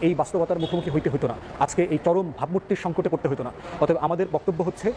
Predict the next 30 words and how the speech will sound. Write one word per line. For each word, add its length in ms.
চব্বিশের 400
গণ 140
অভ্যুত্থানের 460
পরে 180
বাংলাদেশ 440
যে 120
বদলে 260
গেছে, 260
বাংলাদেশের 480
তরুণরা 320
যে 100
নতুন 260
ভাষায় 380
বিভিন্ন 280
চরম 340
স্ল্যাং 280
ইউজ 200
করে 140
প্রতিবাদ 300
করতে 140
শিখেছে, 320
বাংলাদেশের 520
যে 100
কোনো 180
নেতাকে, 420
যে 80
কোনো 140
ক্ষমতাসীন 400
মানুষকে, 360
যত 180